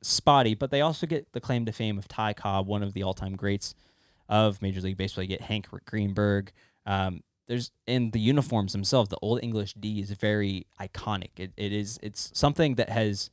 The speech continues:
it's just timeless. Like, you can see how it was created in the early nineteen hundreds 'cause they've been around for so long, but it still stands the test of time. Um, the Tiger mascot,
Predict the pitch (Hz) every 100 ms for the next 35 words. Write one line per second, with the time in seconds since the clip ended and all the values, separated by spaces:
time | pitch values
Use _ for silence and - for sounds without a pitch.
0 | _ _ _ _ - 113 127 - 117 135
1 | 87 - - 104 107 113 143 120 143 160
2 | 143 - - 113 113 107 104 - 104 107
3 | 120 101 92 95 82 104 101 92 92 -
4 | 95 110 127 107 104 92 90 95 92 92
5 | 135 143 92 92 87 92 90 _ _ _
6 | _ - 101 95 - 123 - 107 98 92
7 | 95 92 - 95 90 90 - _ _ -
8 | 98 92 90 90 - - - 113 101 98
9 | 107 107 - 104 95